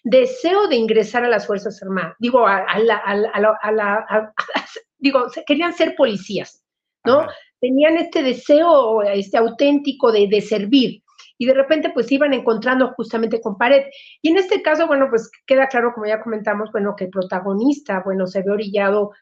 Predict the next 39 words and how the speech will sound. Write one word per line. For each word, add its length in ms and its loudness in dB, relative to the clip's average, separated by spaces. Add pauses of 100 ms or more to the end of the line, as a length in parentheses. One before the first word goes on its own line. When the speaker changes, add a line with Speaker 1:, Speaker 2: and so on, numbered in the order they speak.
(180)
Speaker 1:
pues, 280 -2
por 180 -2
encontrar 440 -2
como 220 -4
un 100 -4
entorno 380 -4
seguro, 400 -4
sobre 260 -4
todo 460 -4
para, 500 0
para 180 0
su, 160 -14
para 220 -2
su 180 -8
familia, 600 -2 (420)
y, 480 -2
eh, 400 0 (400)
muy 340 2
ace-, 360 0
atinado 440 0
también 280 -2
como 280 -4
estos 360 -4
estados 520 0
de, 300 -2
de, 320 0
de 140 -8
confusión, 720 -4
de, 260 0
de 100 -4
estados 360 -2
alterados, 640 -2
en 80 0
donde 220 -2
no 160 -2
tan, 360 -4
ni 140 -4
siquiera 320 0
nosotros 520 -2